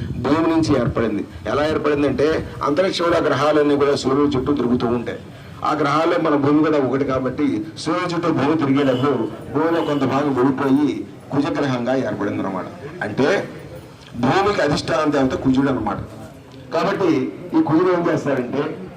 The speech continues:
ఈ భూమండలంలో ఎవరెవరు శిక్ష పడాలి, శిక్ష పడాలి, ఎవరెవరు మంచి పనులు చేస్తే దేశాల్లో ఇటువంటి విపత్కరమైనటువంటి పరిణామాలు అంటే గొడవలు ఏర్పడటం,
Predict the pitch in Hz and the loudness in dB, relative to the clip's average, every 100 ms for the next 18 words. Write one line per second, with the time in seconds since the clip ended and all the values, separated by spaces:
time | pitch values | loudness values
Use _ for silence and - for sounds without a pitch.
0 | - - 156 - 156 - 180 170 165 160 | -12 -2 0 2 0 0 0 0 0 2
1 | 170 143 147 180 175 139 143 139 143 131 | 2 2 2 2 0 0 -2 -2 0 0
2 | 127 123 - 135 151 143 131 127 131 - | 0 -4 -6 -6 -4 -2 0 2 2 -2
3 | - - - 123 147 175 180 180 180 165 | -4 -14 -6 -2 2 2 2 2 2 0
4 | 143 - - 135 143 165 160 147 151 135 | -2 -8 -6 -2 0 0 0 0 0 -2
5 | 127 135 139 151 143 143 113 - - - | 0 2 2 0 0 -2 -4 -8 -12 -12
6 | - 139 143 127 123 147 139 147 143 143 | -8 -4 -4 -4 -4 -4 -2 0 2 0
7 | 131 131 120 117 104 - - 127 135 135 | -2 -4 -8 -10 -12 -12 -8 -4 0 0
8 | 135 123 123 127 123 123 143 143 135 127 | 0 0 0 -2 -2 -2 0 2 2 -2
9 | - 120 120 123 120 123 123 | -6 -6 -4 -2 -2 -2 -6